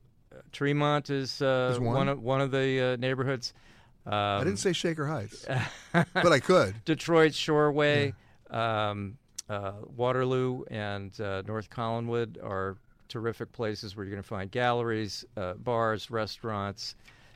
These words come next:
Speaker 1: Yeah, a lot of the, uh, revitalization here is driven by the arts at the local level. So there are small theaters and movie houses and, uh, galleries and great, uh, you know, great restaurants, terrific places to go and eat.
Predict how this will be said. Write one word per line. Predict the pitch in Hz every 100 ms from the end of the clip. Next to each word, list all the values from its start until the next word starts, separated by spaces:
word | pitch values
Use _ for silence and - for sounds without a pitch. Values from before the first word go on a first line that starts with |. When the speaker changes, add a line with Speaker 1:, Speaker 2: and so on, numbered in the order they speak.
| -
Speaker 1:
Yeah, | 127 131
a |
lot | 156 190 262
of | 202
the, | 180 160 139
uh, | 131 120
revitalization | 135 117 135 127 117 120 113 - 104
here | 113
is | 104
driven | - 127 113 113
by | 107 101
the | 104
arts | 110 95 90 -
at | 92
the | 107
local | 101 98 - 95
level. | 95 92 - 120 -
So | - 98
there | 98 98
are |
small | - 110 98
theaters | 98 - 139 127 120 113 101
and | 87 90 98
movie | 127 120 113
houses | 110 104 98 104 92 98
and, | 90 90 90 -
uh, | 95 90 87 95 - - - - _
galleries | 127 117 107 104 98 98 - - 117
and | 104 104 -
great, | 113 123 117 -
uh, | 120
you | - _ - 113
know, | 90
great | - 117 110
restaurants, | 104 - 110 98 95 - -
terrific | 117 120 107 113
places | 113 90 101
to |
go | 98 92
and | 92
eat. | - 90